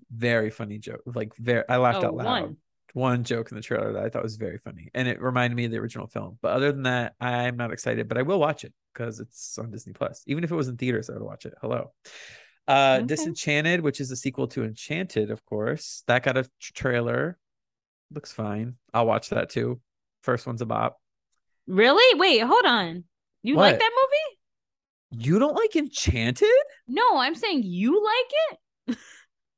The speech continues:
Speaker 1: Yeah.
Speaker 2: I
Speaker 1: It's
Speaker 2: feel like
Speaker 1: campy.
Speaker 2: you would not like it. Okay, okay.
Speaker 1: No, Enchanted is, like, just the right amount of campy.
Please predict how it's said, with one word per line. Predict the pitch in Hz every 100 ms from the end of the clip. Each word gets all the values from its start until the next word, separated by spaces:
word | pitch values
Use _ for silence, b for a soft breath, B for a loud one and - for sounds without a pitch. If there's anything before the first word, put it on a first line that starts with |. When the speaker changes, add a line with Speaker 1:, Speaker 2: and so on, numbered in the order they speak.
| _
Speaker 1:
Yeah. | - 131 123 117 113 170 339 381 _
Speaker 2:
I | 277
Speaker 1:
It's | 330
Speaker 2:
feel | 440 480
like | - 523 -
Speaker 1:
campy. | 185 139 117
Speaker 2:
you | 302
would | 392 302
not | 269 269 269
like | 254 269 415
it. | 349 208 180 190
Okay, | 226 294 214 247 190
okay. | 311 403 349 381 _ _ _ _ -
Speaker 1:
No, | 143 131 107 127
Enchanted | 139 143 202 226 302
is, | 220
like, | 143 117 104
just | 143 -
the | 135
right | 120 120
amount | 113 110
of | 104
campy. | - 110 110 131 131 139